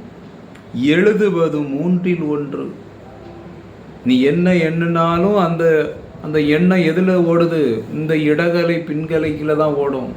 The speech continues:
ஆனால் நீ மூன்றில் ஒன்றுல இருந்து பழகு. நீ இவை எழுதினாலும்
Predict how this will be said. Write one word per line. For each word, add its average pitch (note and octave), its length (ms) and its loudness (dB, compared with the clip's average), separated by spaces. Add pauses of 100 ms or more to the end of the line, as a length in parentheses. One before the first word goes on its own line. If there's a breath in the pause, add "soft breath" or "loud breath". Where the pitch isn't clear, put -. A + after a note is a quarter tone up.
(760)
ஆனால் B2+ 520 0
நீ C3+ 160 -2
மூன்றில் F3 640 2
ஒன்றுல D3 640 2
இருந்து C#3 400 -2
பழகு. B2 520 -2 (1040)
நீ C3 160 2
இவை B2+ 400 2
எழுதினாலும் D3 880 2